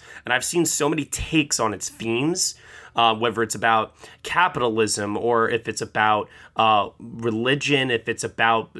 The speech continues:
you know, obviously sucking, uh, the, the blood of the earth, hence, uh, you know, oil, and then also sucking, uh, you know, the blood out of other people's, uh, humanity. I mean,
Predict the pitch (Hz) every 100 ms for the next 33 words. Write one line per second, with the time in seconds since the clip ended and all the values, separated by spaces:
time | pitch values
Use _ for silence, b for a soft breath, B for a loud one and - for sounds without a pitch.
0 | 113 131 107 104 110 107 - 113 104 127
1 | - 127 117 110 107 107 104 98 113 110
2 | 107 113 120 117 104 101 107 113 120 -
3 | 110 101 - - 98 101 95 - 110 120
4 | 120 - B B 113 110 104 101 104 95
5 | 117 - 101 101 98 98 98 110 92 90
6 | 107 104 101 98 101 95 95 113 107 117
7 | 107 101 107 92 - 107 110 120 120 123
8 | 120 113 120 117